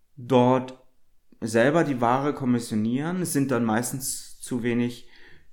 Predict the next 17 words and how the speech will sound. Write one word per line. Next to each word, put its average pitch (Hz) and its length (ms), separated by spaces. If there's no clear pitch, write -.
Dienstleistung 127 880
erbringende 117 640
Mitarbeiter 123 800
im 104 140
Laden, 117 460
um - 420
Fragen 120 460
zu 139 160
beantworten, 113 1000
um, 98 500
äh, 101 520
die 95 180
Ware 95 300
zu - 180
kassieren. 160 800
Ähm, 120 240
warum 151 560